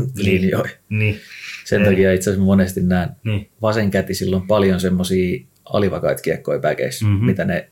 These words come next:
Speaker 1: vaan niinku tarvii,
Speaker 2: Kyllä.
Speaker 1: koska on semmosia väyliä, että sä voit tota vetää niinku suoralta
Speaker 2: Niin,
Speaker 1: ylös.
Speaker 2: kyllä. Joo, it-, itelläkin on kyllä enemmän, enemmän, enemmän sitä alivakaata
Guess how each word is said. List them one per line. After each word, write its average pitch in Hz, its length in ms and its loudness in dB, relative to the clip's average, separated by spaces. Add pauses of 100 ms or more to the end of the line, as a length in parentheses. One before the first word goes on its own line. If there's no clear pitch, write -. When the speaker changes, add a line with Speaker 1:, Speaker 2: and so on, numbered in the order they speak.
Speaker 1:
vaan 95 180 0
niinku 95 200 0
tarvii, 87 420 -4
Speaker 2:
Kyllä. - 380 -6
Speaker 1:
koska 92 160 -2
on 73 140 -2
semmosia 92 320 -2
väyliä, 92 360 0
että - 140 -8
sä 95 80 -6
voit - 160 -6
tota - 220 -4
vetää - 320 -6
niinku - 260 -6
suoralta - 560 -4
Speaker 2:
Niin, 120 140 0
Speaker 1:
ylös. 110 160 -2
Speaker 2:
kyllä. 98 300 -4 (220)
Joo, 104 220 0
it-, 107 220 -2
itelläkin 95 580 -6
on 98 120 -4
kyllä 98 200 -4
enemmän, 95 320 -2
enemmän, 98 380 -4 (120)
enemmän 107 380 -2
sitä 101 360 -6 (340)
alivakaata 101 640 0